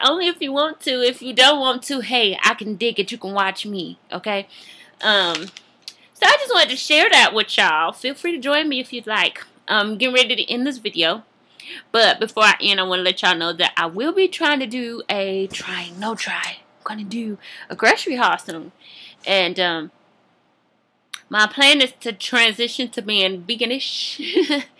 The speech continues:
And the reason I say veganish is because I'm probably still gonna eat honey. And when you're vegan, you're not supposed to eat any honey. And, uh, honey, I like honey. So, I'm gonna use it in certain things. So, I'm not sure that I can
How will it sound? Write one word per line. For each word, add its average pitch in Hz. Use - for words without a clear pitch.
And 233
the 294
reason 359
I 302
say 262
veganish 226
is 208
because 220
I'm 190
probably 262
still 247
gonna 214
eat 233
honey. 190
And 180
when 185
you're 180
vegan, 269
you're 214
not 208
supposed 202
to -
eat -
any 175
honey. 151
And, 165
uh, 175
honey, 202
I 185
like 175
honey. 156
So, 170
I'm 180
gonna 175
use 170
it 160
in 165
certain 180
things. 170
So, 180
I'm 208
not 254
sure 262
that 220
I 202
can 185